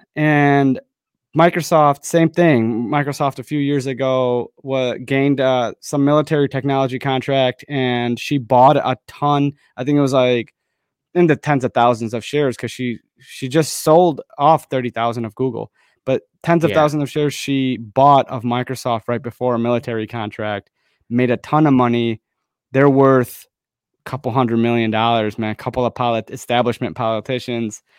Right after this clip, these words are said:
Speaker 1: Man, how corrupt can you possibly get?
Speaker 2: It's, it's sickening, dude. And, uh, I don't, I just don't see it stopping because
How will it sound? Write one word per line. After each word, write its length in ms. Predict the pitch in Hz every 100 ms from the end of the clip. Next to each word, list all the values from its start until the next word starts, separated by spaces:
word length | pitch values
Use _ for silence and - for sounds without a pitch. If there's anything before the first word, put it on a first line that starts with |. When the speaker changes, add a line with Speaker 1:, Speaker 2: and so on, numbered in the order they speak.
| _ _ _ _ _ _
Speaker 1:
Man, 720 | 120 131 160 170 160 139 117
how 320 | 110 117 165
corrupt 540 | 165 160 147 151 - -
can 180 | 131
you 100 | 131
possibly 600 | 127 - 135 127 113 117
get? 260 | 110 110 - _ _ _ _ _ _ _
Speaker 2:
It's, 380 | 123 123 - -
it's 200 | 127 127
sickening, 540 | - 156 139 123 101 95
dude. 260 | 90 92 95 -
And, 260 | 110 104 104
uh, 220 | 98 92
I 120 | 90
don't, 160 | 123 113
I 100 | 123
just 220 | 123 143
don't 160 | 151 139
see 260 | - 139
it 80 | 131
stopping 560 | - 107 120 208 87 87
because 500 | 95 104 98 92